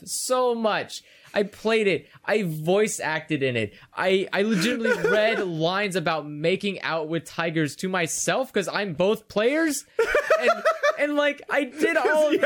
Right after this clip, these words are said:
Speaker 1: this.
Speaker 2: 'cause you're reading both
Speaker 1: Yeah.
Speaker 2: perspectives to yourself.
Speaker 1: I did all this, and then YouTube's like, "Eh, no." And I'm like, "I don't, fuck you." Like, I'm
Speaker 2: Yeah.
Speaker 1: not. Like, I don't, what's
Speaker 2: It's the
Speaker 1: better?
Speaker 2: wor-, it's, like,
Speaker 1: Like
Speaker 2: the worst fear to be invested in doing a series and then finding out for some other reason you can't keep going.
Speaker 1: Yeah.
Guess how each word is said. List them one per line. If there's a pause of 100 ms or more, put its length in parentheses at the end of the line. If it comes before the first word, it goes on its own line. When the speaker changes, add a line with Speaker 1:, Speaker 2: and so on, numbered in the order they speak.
(120)
Speaker 1:
this.
Speaker 2:
'cause
you're
reading
both
Speaker 1:
Yeah.
Speaker 2:
perspectives
to
yourself.
Speaker 1:
I
did
all
this, (160)
and
then
YouTube's
like, (100)
"Eh,
no." (120)
And
I'm
like, (200)
"I
don't, (300)
fuck (100)
you."
Like,
I'm
Speaker 2:
Yeah.
Speaker 1:
not. (320)
Like,
I
don't, (140)
what's
Speaker 2:
It's
the
Speaker 1:
better?
Speaker 2:
wor-, (360)
it's,
like,
Speaker 1:
Like
Speaker 2:
the
worst
fear
to
be
invested
in
doing
a
series
and
then
finding
out
for
some
other
reason
you
can't
keep
going.
Speaker 1:
Yeah.